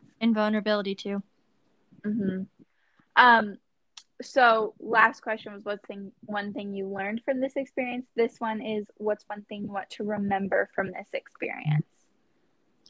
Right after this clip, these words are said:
Speaker 1: Um, remember to stay connected for me. I think it's been a super cool thing for me and Devereaux because we live literally however many miles apart. It's in
Speaker 2: However
Speaker 1: our, it's in our intro.
Speaker 2: Yeah, right.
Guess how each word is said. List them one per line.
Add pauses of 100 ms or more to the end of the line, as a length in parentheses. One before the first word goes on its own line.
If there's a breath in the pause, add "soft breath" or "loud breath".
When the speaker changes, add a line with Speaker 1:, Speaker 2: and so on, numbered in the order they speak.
Speaker 1:
Um,
remember
to
stay
connected
for
me. (300 loud breath)
I
think
it's
been
a
super
cool
thing
for
me
and
Devereaux
because (360 loud breath)
we
live
literally (240)
however
many
miles (220)
apart.
It's
in
Speaker 2:
However
Speaker 1:
our, (100)
it's
in
our
intro.
Speaker 2:
Yeah,
right.